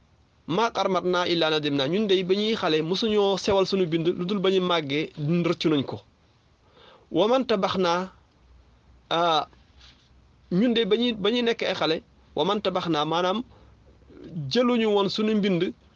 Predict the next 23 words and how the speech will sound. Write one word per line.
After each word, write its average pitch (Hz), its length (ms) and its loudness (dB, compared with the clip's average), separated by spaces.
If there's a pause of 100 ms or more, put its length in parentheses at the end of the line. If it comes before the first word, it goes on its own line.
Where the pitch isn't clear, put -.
(240)
jox 147 300 -2
ko - 80 -4
keneen 202 360 0
mu 180 180 2
xoolal 190 540 2
ñu 156 80 0
ko, 147 280 -4 (880)
illaa 165 200 2
nadimnaa, 147 420 0
lu 147 120 0
dul 151 280 -2 (560)
rëccu 151 240 -2
nañu. 131 180 0 (580)
Walam 175 400 2 (140)
nuqaabil 160 640 -2 (640)
illaa 156 220 0
nadimnaa. 139 480 -2 (400)
Ba 147 140 0
ñu 226 120 2
bindee 208 340 0
ba 190 100 0
noppi 208 360 0
it, 190 100 -8